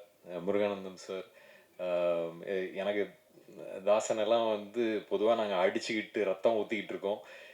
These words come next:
இதுல வந்து ஜாலியா இருந்துச்சு. அந்த மாதிரி ஒவ்வொரு, ஒவ்வொரு கேரக்டரும் அங்க, ஆ, ரொம்ப நல்லா இருந்துச்சு. நான் வந்து திருப்பி திருப்பி ஏதோ "எங்க பட்டாளம் இருக்கு பாருங்க, எங்க பட்டாளம் இருக்கு பாருங்க", அந்த மாதிரி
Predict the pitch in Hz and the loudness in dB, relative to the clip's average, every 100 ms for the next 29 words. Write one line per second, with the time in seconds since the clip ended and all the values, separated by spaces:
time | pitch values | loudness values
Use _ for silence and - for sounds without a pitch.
0 | - 117 110 113 110 113 120 104 104 123 | -8 -2 4 6 6 2 0 4 6 8
1 | 123 107 95 90 - 107 110 - 104 104 | 6 6 0 -8 -2 0 -2 -6 -6 0
2 | 117 117 107 113 143 170 160 139 120 139 | 2 2 0 -2 2 4 6 4 2 2
3 | 151 131 127 127 135 - 127 - 107 104 | 0 2 8 8 8 2 -4 -2 -2 2
4 | 98 - - 92 90 90 95 120 113 101 | 2 0 -10 -4 -2 -2 -2 0 2 6
5 | 104 98 92 - 104 107 101 98 104 113 | 6 4 -6 -2 0 0 -2 -2 -2 -4
6 | 120 117 117 131 101 113 107 95 - 104 | -4 -2 -2 -2 0 0 -2 -4 -2 2
7 | 104 98 101 90 98 92 95 95 87 98 | 4 4 2 0 -4 -4 -6 -8 -2 4
8 | 110 101 90 85 87 92 92 98 104 101 | 6 6 2 0 -2 -2 -4 -4 -4 -4